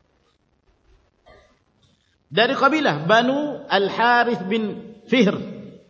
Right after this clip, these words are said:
Suhail ibnu Bayda.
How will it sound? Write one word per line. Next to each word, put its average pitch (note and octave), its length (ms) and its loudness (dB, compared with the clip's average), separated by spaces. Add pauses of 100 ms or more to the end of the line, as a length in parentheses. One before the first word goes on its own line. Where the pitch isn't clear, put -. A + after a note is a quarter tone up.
(1300)
Suhail F#3 640 -2
ibnu F3 320 0
Bayda. D3+ 720 0